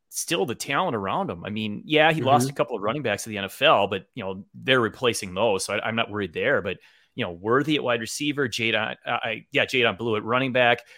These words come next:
Speaker 1: but Jatavian Sanders at, at tight end, I
Speaker 2: Mm-hmm.
Speaker 1: really like. And then
Speaker 2: Jonte
Speaker 1: this jumping
Speaker 2: Cook.
Speaker 1: Yes,
Speaker 2: Yeah.
Speaker 1: Cook i-, is a, one
Speaker 2: The
Speaker 1: of the
Speaker 2: highly
Speaker 1: highest
Speaker 2: touted
Speaker 1: wide
Speaker 2: freshman.
Speaker 1: receiver prospects. So I feel like everything's kinda set up for him to, to come out and say, "Okay,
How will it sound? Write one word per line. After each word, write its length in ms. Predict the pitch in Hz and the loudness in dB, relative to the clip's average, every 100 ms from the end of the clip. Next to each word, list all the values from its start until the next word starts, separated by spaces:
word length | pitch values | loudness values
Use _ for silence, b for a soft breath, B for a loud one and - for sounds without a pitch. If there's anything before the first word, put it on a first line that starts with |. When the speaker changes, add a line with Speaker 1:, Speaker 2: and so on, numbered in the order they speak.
| B - | B -4
Speaker 1:
but 120 | 120 - _ - | -4 -6 _ -14
Jatavian 420 | 113 - 139 104 | -12 -2 -2 0
Sanders 600 | - 110 147 110 90 - - | -2 0 -2 -2 -6 -10 -6
at, 220 | 107 101 | -4 -4
at 120 | 101 | -8
tight 280 | - 117 101 | -4 -2 0
end, 200 | 107 127 | 0 0
I 40 | |
Speaker 2:
Mm-hmm. 100 | 135 | 0
Speaker 1:
really 160 | 135 135 | 0 -2
like. 420 | 127 127 127 - - | 2 2 2 -4 -8
And 160 | 113 | -2
then 80 | 113 | 4
Speaker 2:
Jonte 220 | 123 131 | 6 6
Speaker 1:
this 80 | 127 | 8
jumping 200 | 127 107 | 6 6
Speaker 2:
Cook. 480 | - 110 127 - - - | 4 4 4 -2 -16 0
Speaker 1:
Yes, 420 | 113 113 101 - - | 6 8 8 2 0
Speaker 2:
Yeah. 60 | |
Speaker 1:
Cook 360 | 160 147 120 - - | 6 6 6 -4 -8
i-, 40 | |
is 320 | 139 131 117 | -6 -4 -4
a, 240 | 107 104 101 | -2 -2 -2
one 240 | 110 117 | -2 -2
Speaker 2:
The 60 | 101 | 0
Speaker 1:
of 40 | |
the 40 | 110 | 0
Speaker 2:
highly 140 | 117 | 2
Speaker 1:
highest 140 | 113 123 | 0 0
Speaker 2:
touted 340 | 110 110 98 | -2 -4 -4
Speaker 1:
wide 220 | 113 101 | -6 -6
Speaker 2:
freshman. 160 | 101 101 | -8 -10
Speaker 1:
receiver 220 | 185 151 | -8 -8
prospects. 640 | - 107 92 - 104 92 - | -8 -6 -6 -6 -6 -6 -4
So 280 | 143 123 107 b b b b b _ _ | 0 0 0 b b b b b _ _
I 60 | 127 | -4
feel 180 | - 220 | 0 2
like 140 | 175 | 2
everything's 400 | 123 143 170 120 | 2 0 -2 -6
kinda 460 | - - 135 139 135 | -10 -10 -4 -2 0
set 320 | - - 117 | 2 2 2
up 180 | 110 - | 0 -2
for 140 | - | -8
him 460 | 95 107 101 92 95 _ _ _ | -6 -6 -6 -8 -14 _ _ _
to, 120 | - 107 | -12 -12
to 180 | - - | -14 -16
come 200 | - 117 | -12 -8
out 100 | 107 | -8
and 80 | |
say, 120 | 104 110 | -6 -2
"Okay, 520 | 117 110 107 87 | -2 -2 -6 -8